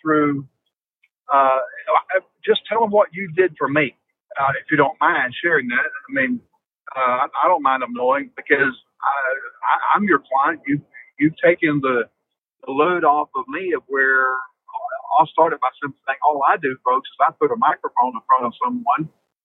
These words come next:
I record. Sometimes it's through the computer. Sometimes, like when I was in Chicago, uh, in June, I interviewed, uh, the legend Moshe Maletsky about the importance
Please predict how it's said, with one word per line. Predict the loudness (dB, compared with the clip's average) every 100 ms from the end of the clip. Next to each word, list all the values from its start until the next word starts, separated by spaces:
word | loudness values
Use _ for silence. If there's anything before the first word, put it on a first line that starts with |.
| _ _ _ _ _ _ _ _ _ _
I | 2 2
record. | -2 -6 -2 2 2 0 -4 _ _ _ _ _ -4
Sometimes | -4 0 0 0
it's | -6 -4
through | -2 -2
the | -2
computer. | -8 -2 0 0 -4
Sometimes, | -8 -2 2 0 0
like | -2 -2 -6
when | -6
I |
was | -6
in | -8 -12
Chicago, | 0 4 4 2 -4 -4 -4
uh, | -4 -4 -4 -6 -8 -8 -10
in | -4
June, | 0 2 2 0 -4 _ _ _ _
I | 2 2
interviewed, | -6 -2 -2 -2 -6 -4
uh, | 0 2 2 0 -2 -10 _ _ -8
the | 2
legend | 2 2 -6 -4 0
Moshe | 0 -2 -6 -8 -6
Maletsky | -4 2 2 0 -12 -12 -8 -8
about | 2 4 4 0 -20 -20 _ _
the | -18
importance | 0 2 2